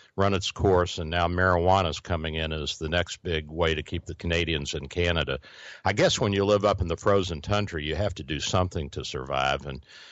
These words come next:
and, uh, but, you know, the problem with pot and marijuana is that it is not an antifreeze the way alcohol is. So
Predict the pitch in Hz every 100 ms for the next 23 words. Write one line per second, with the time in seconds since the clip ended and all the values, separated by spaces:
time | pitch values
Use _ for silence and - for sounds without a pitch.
0 | - - 71 71 67 67 69 67 - -
1 | 87 92 104 101 90 - 101 92 117 117
2 | 98 90 - - 135 98 90 - 82 95
3 | 92 85 92 107 80 71 76 - 85 78
4 | 73 - - 87 80 95 90 92 107 -
5 | 64 80 76 - 95 113 76 69 - 73
6 | 69 73 82 - 73 80 76 85 107 82
7 | - 73 67 67 67 - 85 76